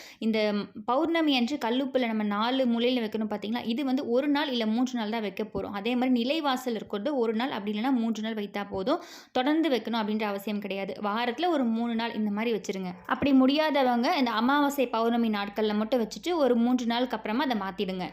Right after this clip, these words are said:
So, இரண்டாவது இடம் எல்லா ரூம்லயுமே ஒரு ஒரு பவுல் போட்டு வைக்கிறது. அப்படி எல்லா ரூம்லயும் வைக்கலனா கூட, உங்களுடைய வரவேற்பு அறையில எல்லாரும் வந்ததும் எந்த இடத்துல உட்கார்றாங்க, எந்த இடத்துல இருக்காங்களோ, அந்த இடத்துல கட்டாயம் ஒரு பவுல்ல கல்லுப்பு நிரப்பி வைங்க. அதை வந்து மற்றவர்கள் பார்க்கும்படியே வைங்க.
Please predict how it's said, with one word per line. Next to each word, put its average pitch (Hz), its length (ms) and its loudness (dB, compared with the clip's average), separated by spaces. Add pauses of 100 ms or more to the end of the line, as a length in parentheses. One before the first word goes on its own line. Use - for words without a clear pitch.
(180)
So, 285 180 4
இரண்டாவது 294 540 4
இடம் 262 220 2
எல்லா 262 340 4
ரூம்லயுமே 254 340 4
ஒரு 240 80 4
ஒரு 220 100 2
பவுல் 214 240 2
போட்டு 214 240 -2
வைக்கிறது. 196 340 -2
அப்படி 214 320 0
எல்லா 269 380 2
ரூம்லயும் 269 380 4
வைக்கலனா 220 460 0
கூட, 202 160 -6 (400)
உங்களுடைய 214 320 2
வரவேற்பு 277 560 0
அறையில 214 300 0
எல்லாரும் 247 420 0
வந்ததும் 269 480 2
எந்த 240 240 2
இடத்துல 240 280 0
உட்கார்றாங்க, 214 580 -2
எந்த 233 240 0
இடத்துல 220 220 -2
இருக்காங்களோ, 208 360 -4
அந்த 233 280 2
இடத்துல 247 300 0
கட்டாயம் 247 420 -2
ஒரு 214 180 -2
பவுல்ல 247 380 0
கல்லுப்பு 233 420 0
நிரப்பி 208 360 -2
வைங்க. 196 240 -2
அதை 233 240 -2
வந்து 254 160 0
மற்றவர்கள் 247 520 0
பார்க்கும்படியே 233 720 0
வைங்க. 196 260 -6